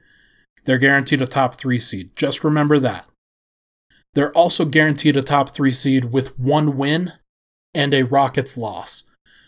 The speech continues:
So t-, tonight, Tuesday night,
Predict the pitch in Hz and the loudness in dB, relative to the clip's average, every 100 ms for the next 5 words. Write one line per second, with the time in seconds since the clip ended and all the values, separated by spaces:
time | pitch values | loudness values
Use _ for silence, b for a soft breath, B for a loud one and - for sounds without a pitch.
0 | b - 156 135 127 - - - 151 127 | b -4 0 0 -2 -8 -10 -10 -10 -4
1 | 156 151 175 208 - - _ - 175 185 | 0 2 2 0 -4 -8 _ -4 -2 0
2 | - 196 165 151 151 - | 0 -2 0 0 -2 -4